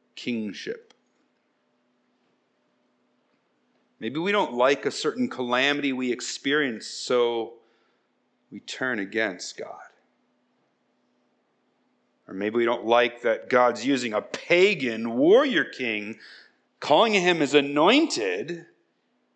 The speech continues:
to deliver his people. Or maybe we disagree with him on this issue or that issue or how he's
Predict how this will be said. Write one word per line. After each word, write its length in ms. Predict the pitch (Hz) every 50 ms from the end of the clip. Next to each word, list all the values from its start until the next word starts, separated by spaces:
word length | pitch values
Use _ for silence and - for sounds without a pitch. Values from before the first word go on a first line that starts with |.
| _ _
to 120 | - - 120
deliver 380 | 113 117 117 131 135 123 110
his 160 | 98 95 - -
people. 560 | - - 160 160 - - 85 80 85 - _ _ _ _ _ _ _ _ _ _ _ _ _ _ _ _ _ _ _ _ _ _ _ _ _ _ _ _ _ _ _ _ _ _ _ _ _ _ _ _ _ _ _ _ _ _ _ _ _ _ _ _ _ _ _ _ _
Or 80 | - 113
maybe 220 | 113 123 131 135
we 140 | 131 131 127
disagree 580 | 120 117 143 151 - - 151 131 127 135 135 139
with 140 | 143 139
him 140 | 143 135 131 131
on 180 | 127 120 117
this 260 | 117 131 143 - -
issue 300 | 139 120 - - 120 117
or 60 | 107 104
that 300 | 107 120 120 120 123 123
issue 360 | 127 123 123 - 123 120 113
or 160 | 107 104 101 - - - - _ _
how 240 | - - 127 120 117
he's 480 | 113 117 110 101 - - - - -